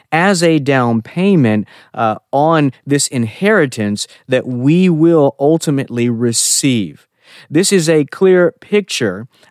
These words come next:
of the Father, the Son, and the Holy Spirit working together to accomplish the purposes of God.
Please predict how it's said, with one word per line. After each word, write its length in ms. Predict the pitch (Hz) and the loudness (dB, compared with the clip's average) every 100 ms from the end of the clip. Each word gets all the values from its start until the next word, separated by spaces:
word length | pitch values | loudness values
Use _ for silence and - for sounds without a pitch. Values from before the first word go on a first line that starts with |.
| - | -4
of 200 | 131 113 | -2 -2
the 100 | 110 | -6
Father, 720 | - 131 123 120 135 185 196 _ _ - | -2 0 2 2 0 -2 -8 _ _ -6
the 160 | 123 117 | -2 0
Son, 680 | - - 160 117 104 117 120 _ - | -2 -2 0 0 -2 -6 -10 _ -6
and 220 | 135 135 | -2 0
the 120 | 127 120 | 0 -2
Holy 420 | - 175 196 196 | 0 2 2 0
Spirit 600 | - - 110 98 95 - _ - | -2 -6 -4 -2 -4 -6 _ -12
working 600 | 110 113 135 160 185 185 | -4 0 2 2 0 0
together 600 | - 165 127 107 98 98 - - | 0 -2 0 0 0 -4 -8 -6
to 160 | - | 0
accomplish 800 | 113 - - 165 160 - 101 - - | 0 -2 -2 0 0 0 -4 -4 -8
the 160 | 110 110 | -6 -4
purposes 840 | - 151 135 113 - 98 92 - _ _ | -2 -2 -2 -6 -4 -4 -4 -10 _ _
of 220 | 113 101 | -8 -4
God. 360 | 107 117 98 - | 0 0 0 -6